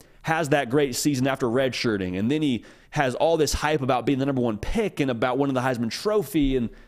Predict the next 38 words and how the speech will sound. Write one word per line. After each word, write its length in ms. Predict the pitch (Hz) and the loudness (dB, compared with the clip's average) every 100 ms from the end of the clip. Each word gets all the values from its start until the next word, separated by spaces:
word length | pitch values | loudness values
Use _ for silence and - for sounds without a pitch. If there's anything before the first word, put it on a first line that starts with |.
| - - - | -20 -20 -2
then 120 | 139 | 0
he 80 | 139 | 2
gets 220 | 127 - | 0 -2
benched 500 | 92 127 139 - - | -2 -2 0 -4 -4
in 140 | - 123 | -2 0
the 100 | 110 | 2
rivalry 560 | 104 113 123 107 98 | 2 2 2 2 0
game 240 | 87 80 80 | 0 -6 -2
in 80 | 113 | 0
the 60 | 123 | 2
most 240 | 117 - | 2 0
visible 480 | 92 110 117 120 117 | 0 0 2 2 4
way 140 | 113 | 2
possible 600 | 107 113 113 107 85 - _ | 2 0 -2 -4 -8 -10 _
with 200 | 110 - | -2 0
Caleb 340 | 131 123 110 | 0 2 2
Williams 280 | 104 120 104 | 2 2 0
coming 200 | 107 98 | -2 0
into 120 | 92 | -2
the 60 | 85 | -4
game. 240 | 73 69 - _ _ _ - | -8 -10 -18 _ _ _ -4
One, 260 | 196 165 | 0 0
Caleb 320 | 117 143 110 107 | 0 0 0 0
Williams 200 | 101 87 | 0 -2
is 40 | |
Caleb 300 | - 90 85 | -2 -2 -2
Williams, 360 | 78 65 - - | -4 -6 -12 -6
so 140 | - 107 | 0 0
I 80 | |
think 260 | 98 113 - | 0 -4 -2
we 80 | 101 | -4
kinda 360 | - 98 85 - - _ _ _ - - - - _ - | -2 -4 -4 -8 -20 _ _ _ -20 -20 -20 -20 _ -2
look 200 | 117 - | 0 0
at 100 | 101 | 0
that 140 | 80 | -2
situation 520 | - - 104 92 95 | -4 -2 -2 -2 -4
differently 420 | 90 110 - 85 87 | -2 -2 -4 -8 -4
now, 460 | 107 123 90 85 | -2 -2 -4 -10